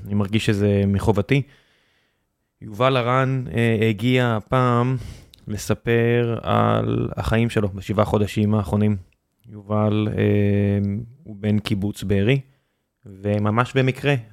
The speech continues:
בבוקר של אותה שבת ארורה, הוא לא היה בקיבוץ.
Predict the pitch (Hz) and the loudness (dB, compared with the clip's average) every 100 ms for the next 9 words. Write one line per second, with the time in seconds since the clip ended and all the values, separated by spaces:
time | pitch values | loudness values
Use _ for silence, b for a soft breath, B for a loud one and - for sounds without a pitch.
0 | 110 104 101 110 110 - 113 107 - - | -12 -4 2 2 2 0 0 0 -6 -4
1 | 104 104 110 110 107 98 104 110 104 98 | -2 0 0 0 0 0 0 0 0 0
2 | 101 104 104 104 - 113 107 113 107 101 | 2 2 0 -2 -6 -6 0 0 0 -4
3 | - 101 123 - | -4 0 0 -2